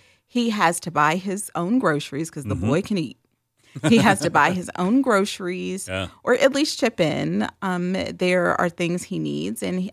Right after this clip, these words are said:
Speaker 1: um, he's expected to pay for the things
Speaker 2: Yeah.
Speaker 1: he needs. Of course,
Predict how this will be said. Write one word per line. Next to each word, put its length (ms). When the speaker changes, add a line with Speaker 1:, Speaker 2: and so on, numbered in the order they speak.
Speaker 1:
um, 240
he's 300
expected 580
to 460
pay 200
for 220
the 100
things 260
Speaker 2:
Yeah. 120
Speaker 1:
he 60
needs. 320
Of 260
course, 360